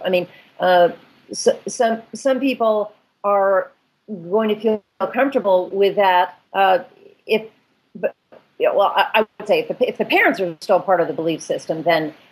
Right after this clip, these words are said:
then I, I can't imagine anyone feeling comfortable with, with saying that, uh, if they actually want to pursue a great relationship with, with their parents. Um, the, the problem, of course, is that if,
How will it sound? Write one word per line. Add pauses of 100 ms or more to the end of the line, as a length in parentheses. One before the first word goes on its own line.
(120)
then
I,
I
can't
imagine
anyone
feeling
comfortable
with, (220)
with
saying
that,
uh,
if
they
actually
want
to
pursue (420)
a
great
relationship
with,
with
their
parents. (380)
Um, (640)
the, (800)
the
problem,
of
course,
is
that
if,